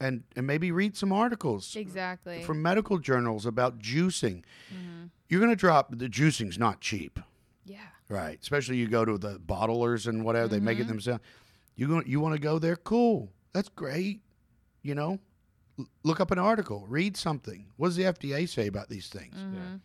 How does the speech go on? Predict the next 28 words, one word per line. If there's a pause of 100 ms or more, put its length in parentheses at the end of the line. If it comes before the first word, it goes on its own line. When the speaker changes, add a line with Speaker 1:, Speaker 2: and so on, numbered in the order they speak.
(160)
Speaker 1:
If
they're
tasty
and
you
like
'em
'cause
they're
tasty,
then
go
have
some (320)
Speaker 2:
Yeah.
Speaker 1:
Green
Speaker 3:
Yeah.
Speaker 1:
Machine. (600)
Speaker 3:
But
that,
I
think
that's
an
important
distinction
between
this,